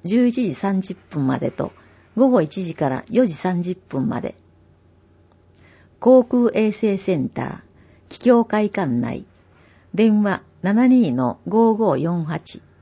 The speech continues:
休日歯科診療。受付時間は午前九時から正午まで。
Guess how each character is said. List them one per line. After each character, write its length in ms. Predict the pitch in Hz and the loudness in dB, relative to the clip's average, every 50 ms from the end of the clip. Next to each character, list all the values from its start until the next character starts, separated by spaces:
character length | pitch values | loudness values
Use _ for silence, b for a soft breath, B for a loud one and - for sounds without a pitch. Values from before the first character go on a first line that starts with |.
| _ _ _ _ _ _ _ _ _ _ _ _ b b b b b b b b b - | _ _ _ _ _ _ _ _ _ _ _ _ b b b b b b b b b -2
休 220 | 233 254 269 262 | 0 2 2 2
日 260 | 240 - 226 - 208 208 | 2 0 -2 -4 -4 -6
歯 140 | - - | -4 -4
科 100 | - 214 | -4 -4
診 380 | 202 - - 208 185 147 127 - | -4 -4 -4 -2 -2 -2 -2 -4
療。 320 | - - - - - - - _ _ _ _ _ _ _ _ _ - | -4 -6 -8 -10 -12 -14 -20 _ _ _ _ _ _ _ _ _ -6
受 200 | 180 - 262 254 | -2 0 0 0
付 260 | - - - 269 254 | 0 -2 -4 -2 -2
時 120 | 233 - | -4 -4
間 280 | - - 151 127 123 123 | -4 -2 -2 0 -2 -2
は 160 | 127 - - - b b b b b b - | -4 -6 -8 -12 b b b b b b 0
午 100 | 254 262 240 | 0 2 2
前 200 | 247 196 151 147 | 2 0 0 -2
九 140 | 143 - 196 | -4 -4 -4
時 140 | 160 151 143 | -6 -6 -6
か 140 | - 147 | -4 -4
ら 120 | 131 127 135 | -4 -4 -4
正 300 | - - 247 233 185 151 | -4 -2 0 0 0 0
午 120 | - 131 | -2 -4
ま 140 | 131 - - | -4 -4 -6
で。 220 | - - - - | -6 -8 -10 -12